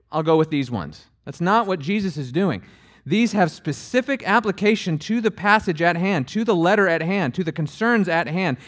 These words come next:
And Jesus is introducing himself in a way that ties into the rest of his message to the church at Laodicea, as we'll see in a moment. But let's first look at what he is referring to. He is the Amen, or the Amen,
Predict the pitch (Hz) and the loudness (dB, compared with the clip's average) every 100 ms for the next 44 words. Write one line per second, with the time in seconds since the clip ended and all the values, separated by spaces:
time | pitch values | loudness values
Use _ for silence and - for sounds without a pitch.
0 | - 156 127 139 226 240 190 170 185 220 | -8 -4 -4 0 0 0 -2 -4 -2 0
1 | 202 220 208 196 202 208 196 160 156 165 | 2 0 0 0 0 0 2 0 0 -2
2 | 147 139 151 247 208 151 147 147 - - | -2 0 4 6 6 6 4 0 -10 -2
3 | 151 - - 208 233 214 214 185 - 180 | -2 -2 0 4 4 4 4 2 0 -2
4 | 160 160 165 - 143 147 151 135 - - | 0 4 2 2 -2 2 0 0 -8 -10
5 | 143 175 180 143 - 160 139 117 160 135 | 0 0 0 -4 -4 -4 -4 -2 -4 -4
6 | 131 127 127 127 - 202 120 - _ - | -4 -2 0 -4 -4 -2 -2 -10 _ -8
7 | 139 139 - 180 156 175 156 117 147 190 | -6 -6 -2 0 2 2 2 0 0 0
8 | - - - - 208 214 180 175 165 151 | -4 -14 -20 0 4 4 2 -2 0 0
9 | 170 160 147 - - - _ 156 - 220 | 2 2 0 -4 -20 -20 _ -4 2 4
10 | 202 - 131 90 - _ _ _ _ _ | 4 0 -6 -6 -10 _ _ _ _ _
11 | _ 175 185 156 170 170 180 214 214 214 | _ 0 0 2 0 0 2 4 6 6
12 | 185 135 131 151 165 190 202 185 185 147 | 4 2 0 -2 2 6 6 6 4 2
13 | 123 95 - | 2 0 -6